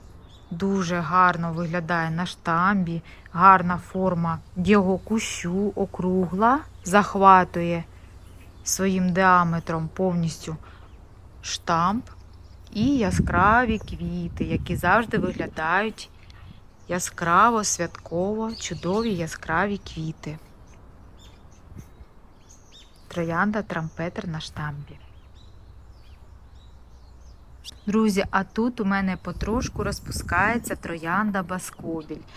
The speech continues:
Не могла вам його не показати. Ну, який красень. Такі величенькі квіти дав зараз. Я вже не знаю,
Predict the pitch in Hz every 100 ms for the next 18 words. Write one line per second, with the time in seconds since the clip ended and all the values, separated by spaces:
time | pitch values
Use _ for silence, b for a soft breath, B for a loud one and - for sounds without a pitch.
0 | B - 196 190 175 185 214 240 196 208
1 | 196 175 - 196 202 180 175 - 170 -
2 | 165 160 - 156 - - - - - -
3 | - - - b b b - 196 202 202
4 | 202 226 277 - 202 185 185 - - -
5 | - - - b b - 202 - 208 196
6 | 190 190 202 190 190 - - 170 190 240
7 | 269 214 247 240 220 220 220 220 220 -
8 | - - - - - - - - B B
9 | B - 214 202 190 208 202 190 202 190
10 | 185